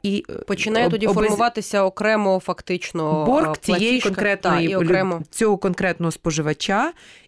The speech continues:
Speaker 1: і цей монополіст буде с-, звертатись за стягненням за боргу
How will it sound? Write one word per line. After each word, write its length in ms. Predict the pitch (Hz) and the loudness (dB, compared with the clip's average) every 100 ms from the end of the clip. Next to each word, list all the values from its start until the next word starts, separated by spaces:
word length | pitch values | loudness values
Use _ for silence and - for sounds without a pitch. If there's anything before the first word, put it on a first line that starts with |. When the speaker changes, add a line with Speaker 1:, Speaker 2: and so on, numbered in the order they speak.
| _ | _
Speaker 1:
і 100 | 190 | -6
цей 340 | 185 - 202 175 | -6 0 2 2
монополіст 640 | 175 165 - 170 247 254 | -2 -4 -2 0 0 0
буде 200 | 202 180 | 0 0
с-, 120 | - - | -4 -6
звертатись 580 | 156 170 196 185 165 151 | -4 -4 -2 -2 -2 -4
за 60 | 156 | -6
стягненням 600 | - 190 170 160 156 160 | -4 -2 -2 -2 -4 -4
за 140 | 165 - | -4 -4
боргу 480 | 160 220 294 311 | 0 2 2 0